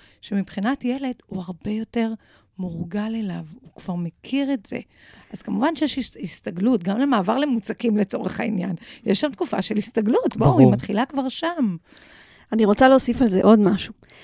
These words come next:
Speaker 3: שהרבה פעמים מה שאנחנו זוכרים זה את הרגעים הקשים, השליליים. ואז כשאנחנו באים לקראת שינוי עם הילד,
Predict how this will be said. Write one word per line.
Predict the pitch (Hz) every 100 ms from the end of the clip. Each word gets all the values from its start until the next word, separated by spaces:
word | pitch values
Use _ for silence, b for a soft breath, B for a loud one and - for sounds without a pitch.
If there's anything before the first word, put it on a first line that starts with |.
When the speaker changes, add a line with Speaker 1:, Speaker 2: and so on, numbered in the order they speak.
| b -
Speaker 3:
שהרבה | 208 190 214 -
פעמים | 247 190 233 302 277 320 - 208
מה | 208 311
שאנחנו | - 311 226 247 277
זוכרים | 190 175 226 294 320 330 -
זה | 208 214
את | 220
הרגעים | 214 208 269 339
הקשים, | - 226 220 196
השליליים. | 190 202 202 185 165 175 - b b b b b 190
ואז | - 339 370 -
כשאנחנו | 214 190 202 190
באים | 165 302 370 320
לקראת | 220 - 302
שינוי | - 220 247 294
עם | 226
הילד, | 196 208 269 208 214